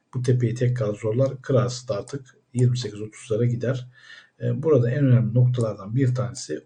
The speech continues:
on sekizin kırılmaması. E G O çok güzel.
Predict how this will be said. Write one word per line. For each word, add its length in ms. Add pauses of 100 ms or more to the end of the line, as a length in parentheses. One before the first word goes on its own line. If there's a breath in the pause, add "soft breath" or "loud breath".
(120)
on 200
sekizin 460
kırılmaması. 720 (1300 soft breath)
E 160
G 360
O 200 (800)
çok 260
güzel. 340